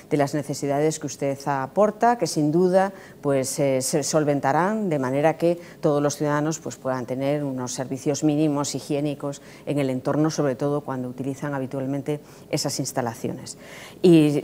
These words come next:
darle las gracias, como no, usted dice que confía en la etea. Nosotros confiamos en que la Xunta, pues, inicie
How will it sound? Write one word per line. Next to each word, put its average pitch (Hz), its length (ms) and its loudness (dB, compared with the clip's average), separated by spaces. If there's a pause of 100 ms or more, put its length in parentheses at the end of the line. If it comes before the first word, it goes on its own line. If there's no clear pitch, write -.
(120)
darle 123 260 2
las 127 200 -4
gracias, 190 340 4
como 160 200 2
no, 208 140 4
usted 175 320 2
dice 170 300 2
que 170 180 4
confía 170 380 4
en 156 80 2
la 156 80 0
etea. 214 380 2 (500)
Nosotros 165 380 0
confiamos 175 500 2
en 190 80 -2
que 165 80 -4
la 135 140 0
Xunta, 185 480 0 (180)
pues, 143 240 -4
inicie 165 600 -2